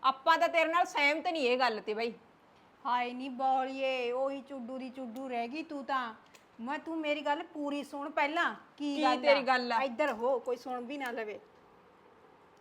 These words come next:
Speaker 1: ਅੱਛਾ, ਅੱਛਾ।
Speaker 2: ਆ ਗਈ ਸਮਝ?
Speaker 1: ਹਾਂ, ਲੱਗਦਾ ਤੇਰੀ ਸਕੀਮ ਕਾਮਯਾਬ ਹੋ ਜੂਗੀ ਇਹ।
Speaker 2: ਕਾਮਯਾਬ ਕਿਉਂ ਨਹੀਂ ਹੋਗੀ? ਆਖਰ ਨੂੰ ਸੰਦੀਪ ਦੀ ਸਕੀਮ ਆ ਲਾਈ ਹੋਈ।
Speaker 1: ਚੱਲ ਦੇਖਦੇ ਆ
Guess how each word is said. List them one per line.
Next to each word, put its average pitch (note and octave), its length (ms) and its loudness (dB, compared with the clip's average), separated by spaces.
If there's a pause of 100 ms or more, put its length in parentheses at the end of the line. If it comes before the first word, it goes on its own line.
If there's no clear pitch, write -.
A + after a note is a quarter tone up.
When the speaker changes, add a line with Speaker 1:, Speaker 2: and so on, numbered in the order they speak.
(920)
Speaker 1:
ਅੱਛਾ, C#4 380 2
ਅੱਛਾ। C4+ 360 0 (460)
Speaker 2:
ਆ B3+ 160 4
ਗਈ F4 120 -2
ਸਮਝ? F#4 320 0 (340)
Speaker 1:
ਹਾਂ, G3+ 580 4 (140)
ਲੱਗਦਾ C4 440 4
ਤੇਰੀ C#4+ 220 0
ਸਕੀਮ C4+ 400 -6
ਕਾਮਯਾਬ B3+ 480 4
ਹੋ B3 200 6
ਜੂਗੀ G#3 340 -2
ਇਹ। F3 180 -14 (360)
Speaker 2:
ਕਾਮਯਾਬ D#4 520 2
ਕਿਉਂ D#4 240 -4
ਨਹੀਂ D#4 140 -6
ਹੋਗੀ? D4+ 440 0
ਆਖਰ D4+ 280 0
ਨੂੰ D4 140 -10
ਸੰਦੀਪ D4 460 -8
ਦੀ C#4+ 160 -6
ਸਕੀਮ D4 340 -8
ਆ C#4 120 0
ਲਾਈ C#4 320 2
ਹੋਈ। C4+ 380 -4 (240)
Speaker 1:
ਚੱਲ C#4 180 8
ਦੇਖਦੇ C4 480 8
ਆ B3+ 120 0